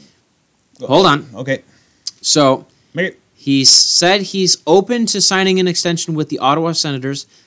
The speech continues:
Speaker 1: but he also understands why John Tavares decided to hit the open market, um, this past summer.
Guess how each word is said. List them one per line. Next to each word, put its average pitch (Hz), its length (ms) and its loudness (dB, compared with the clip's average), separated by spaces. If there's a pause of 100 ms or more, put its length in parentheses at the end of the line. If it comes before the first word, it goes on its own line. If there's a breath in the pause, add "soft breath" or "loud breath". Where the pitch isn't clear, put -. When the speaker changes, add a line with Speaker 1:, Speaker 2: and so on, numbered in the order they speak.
(200 soft breath)
Speaker 1:
but 131 160 0
he 139 100 -2
also 151 300 2
understands 139 680 -4 (280)
why 135 680 2 (160)
John 135 320 -2
Tavares 135 760 0
decided 120 520 -2
to 117 60 -10
hit - 360 -14
the - 100 -16
open 110 240 -10
market, 98 520 -14 (420)
um, 95 340 -6 (100)
this 110 240 -10
past - 400 -8
summer. 117 380 -2